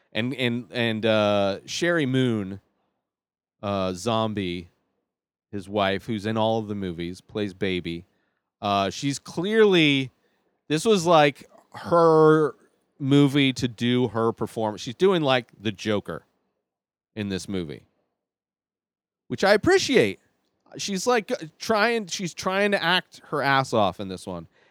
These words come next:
And I think she pulls it off. Like, I would not mind seeing her as, like, I don't think she's the greatest actress necessarily. She does okay.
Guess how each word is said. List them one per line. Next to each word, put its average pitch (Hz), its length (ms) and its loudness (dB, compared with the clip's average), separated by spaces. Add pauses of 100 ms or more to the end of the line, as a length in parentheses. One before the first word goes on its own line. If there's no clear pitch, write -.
(140)
And 135 120 0
I 185 100 4
think 254 220 -4
she 254 120 -2
pulls 214 300 -2
it 170 80 2
off. - 360 4 (600)
Like, 151 180 2
I 196 140 6
would 233 160 2
not 202 240 4
mind 170 320 2
seeing 160 320 -2
her 139 300 -2
as, 127 420 0 (240)
like, 185 300 0 (320)
I 214 80 2
don't 247 120 2
think 226 180 -4
she's 160 240 -4
the 127 80 -8
greatest 131 580 0
actress 185 520 -2
necessarily. 170 920 -2 (880)
She 196 140 -8
does 156 260 2
okay. 139 640 0